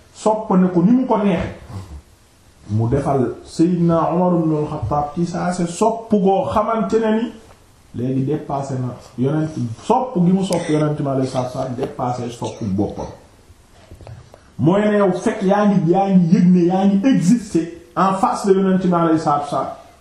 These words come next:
bay am looy bëgg ak looy bañ, lu dul moom li mu bëgg ak lu mu bañ, mooy ne fekk yaa ngi foofu, mooy yow xamal ne sa sopp des na.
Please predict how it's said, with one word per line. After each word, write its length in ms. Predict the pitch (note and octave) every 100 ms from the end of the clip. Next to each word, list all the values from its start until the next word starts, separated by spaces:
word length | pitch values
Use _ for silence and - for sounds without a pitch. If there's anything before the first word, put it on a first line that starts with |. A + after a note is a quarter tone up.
| _ _
bay 240 | B2+ G#3+ D4+ -
am 200 | B3+ A#3+
looy 180 | B3 G#3+ G#3
bëgg 220 | F#3 D#3+
ak 220 | G#3 -
looy 300 | E3+ A3+ A#3+ -
bañ, 160 | A3+ A3 - - - B2+
lu 260 | F3 D#4
dul 200 | D#4+ D4+ C4+
moom 320 | C4 A#3 G#3+
li 60 | C#4+
mu 140 | D#4 D4+
bëgg 260 | A3+ F#3 F#3+
ak 60 |
lu 120 | G#3+ C4
mu 120 | C#4 B3
bañ, 180 | G#3+ B3 - - - - - _ - -
mooy 240 | D3 D#3+
ne 80 | D3
fekk 260 | - E3+
yaa 200 | E3 D#3+ D#3
ngi 80 |
foofu, 300 | C#3+ C#3+ C3+
mooy 240 | C3 C#3+ C3+
yow 140 | C3 C3+
xamal 240 | D3 C#3
ne 60 | B2+
sa 100 | C3 -
sopp 280 | C3 - G#2+
des 80 | G#2+ -
na. 60 | -